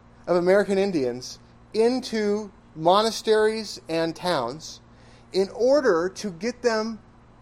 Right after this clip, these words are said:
to learn to sing Latin. Okay, so you have these people in the American Southwest being collected and singing in Latin. Is that not the height of absurdity? A people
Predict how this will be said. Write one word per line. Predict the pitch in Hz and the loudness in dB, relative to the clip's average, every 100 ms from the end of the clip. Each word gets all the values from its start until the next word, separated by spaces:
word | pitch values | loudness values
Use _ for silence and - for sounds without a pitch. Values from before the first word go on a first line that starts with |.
| - - | -20 -20
to | - 202 | -12 -10
learn | 180 170 208 233 262 247 | -6 -2 0 0 0 -4
to | 240 | -8
sing | - 208 202 202 208 202 - - | -8 -4 -2 0 -4 -8 -20 -4
Latin. | 165 202 220 156 113 - - - - - - - - - - - - - - - | 2 2 2 -4 -8 -12 -20 -20 -20 -20 -20 -20 -20 -20 -20 -20 -20 -20 -20 -4
Okay, | 196 208 | -2 0
so | 202 | -2
you | 226 | 0
have | 226 214 202 214 - - - - - | 6 8 8 4 -4 -20 -20 -12 -6
these | 180 - | -6 -4
people | 233 254 175 151 185 - - - - - - | -4 0 2 2 -2 -10 -20 -20 -20 -20 -8
in | |
the | 175 | -4
American | 180 214 226 226 | 0 0 -2 -2
Southwest | 220 214 196 156 135 135 - | 2 2 2 2 2 -2 -6
being | 185 214 | -4 -4
collected | 208 226 233 - 131 127 - - - | 0 0 0 -4 -6 -6 -18 -20 -8
and | 156 160 | -6 -6
singing | - - 240 233 214 208 | -8 -2 0 2 0 0
in | 170 170 | 2 6
Latin. | 175 180 135 104 - - - - - - - - - - - - - | 6 6 0 -14 -18 -20 -20 -20 -20 -20 -20 -20 -20 -20 -20 -20 -10
Is | 170 190 | 0 4
that | |
not | 254 - | 4 4
the | 208 | 0
height | 196 220 226 | 4 2 4
of | |
absurdity? | 214 190 196 190 208 233 - | 2 0 2 2 2 -6 -8
A | 151 | -8
people | - 254 226 208 214 | -4 -4 2 0 0